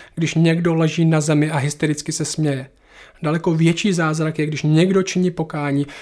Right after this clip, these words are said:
a obrací se v prosté důvěře ke Kristu, než když leží někdo na zemi a hystericky se směje nebo tancuje. Tohle pokání a skutečný obrácení,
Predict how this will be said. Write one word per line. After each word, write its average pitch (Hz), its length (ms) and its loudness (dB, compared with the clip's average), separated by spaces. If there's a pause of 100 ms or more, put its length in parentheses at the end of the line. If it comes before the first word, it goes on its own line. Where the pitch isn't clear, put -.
(120)
a - 140 -10
obrací 175 380 2
se 170 140 -2
v - 100 -8
prosté 190 460 0
důvěře 170 320 2
ke 165 140 -2
Kristu, 156 340 -2
než 165 220 2
když 165 240 -2
leží 160 200 2
někdo 156 320 0
na 151 140 0
zemi 147 280 0 (280)
a - 40 -14
hystericky 156 520 -2
se 160 140 -2
směje 143 360 0 (240)
nebo 143 220 -2
tancuje. 131 420 -8 (1000)
Tohle 185 400 2 (200)
pokání 180 720 0 (380)
a - 40 -8
skutečný 185 540 0
obrácení, 147 560 -2